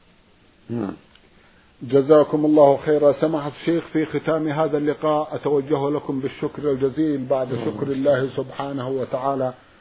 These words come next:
Speaker 2: على تفضلكم بإجابة السادة المستمعين، وآمل أن يتجدد اللقاء وأنتم على خير.
Speaker 1: نرجو ذلك.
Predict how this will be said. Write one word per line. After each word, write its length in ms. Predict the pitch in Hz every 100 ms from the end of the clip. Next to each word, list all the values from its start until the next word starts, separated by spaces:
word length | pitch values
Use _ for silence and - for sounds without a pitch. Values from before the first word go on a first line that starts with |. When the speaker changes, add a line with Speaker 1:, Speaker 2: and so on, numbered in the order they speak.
| _ -
Speaker 2:
على 260 | 131 139 135
تفضلكم 680 | 123 143 127 143 143 - 131
بإجابة 520 | 131 127 135 143 131 127
السادة 360 | - 151 143 -
المستمعين، 680 | 143 - 139 139 135 135 123 - _ -
وآمل 600 | 131 143 139 139 135 127 -
أن 140 | 139
يتجدد 680 | 135 127 131 123 147 147 143
اللقاء 600 | 147 143 139 139 135 127
وأنتم 880 | 123 123 123 135 113 127 123 120 117
على 280 | 117 123 113
خير. 280 | 101 110 101
Speaker 1:
نرجو 380 | 120 123 98 98
ذلك. 320 | 92 87 90